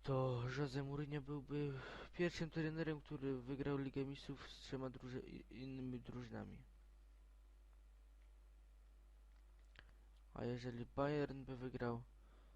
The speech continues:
to by była pierwszą drużyną, która obroniła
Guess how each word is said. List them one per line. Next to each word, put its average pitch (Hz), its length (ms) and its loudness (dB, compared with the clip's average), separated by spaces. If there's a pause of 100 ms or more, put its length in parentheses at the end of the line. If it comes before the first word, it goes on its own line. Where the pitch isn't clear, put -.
(640)
to 120 120 -2
by 117 120 -2
była 117 200 2
pierwszą 147 360 -2
drużyną, 135 460 -2
która 123 280 2
obroniła 123 640 2